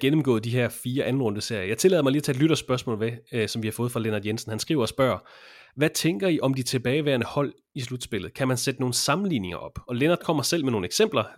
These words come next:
Øh, han understreger, at de er måske en smule sat på spidsen, en smule karikeret, som han selv kalder det. Men, men han skriver for eksempel,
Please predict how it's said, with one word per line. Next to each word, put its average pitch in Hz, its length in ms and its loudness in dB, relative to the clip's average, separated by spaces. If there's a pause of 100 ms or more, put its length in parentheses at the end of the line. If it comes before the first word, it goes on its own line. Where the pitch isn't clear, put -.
(140)
Øh, 123 60 0 (100)
han 117 140 0
understreger, 127 400 0
at - 60 -8
de 110 100 -4
er 127 40 0
måske 156 220 0
en 131 80 0
smule 165 400 0 (360)
sat - 200 2
på 139 60 -4
spidsen, 160 320 0
en 123 60 -2
smule 147 260 -2
karikeret, 131 540 0
som 101 80 -6
han 98 80 -6
selv 104 140 -8
kalder 107 200 -6
det. 92 120 -8
Men, 104 180 -6
men 120 80 -4
han 160 100 0
skriver 185 240 4
for 131 100 -4
eksempel, 127 360 0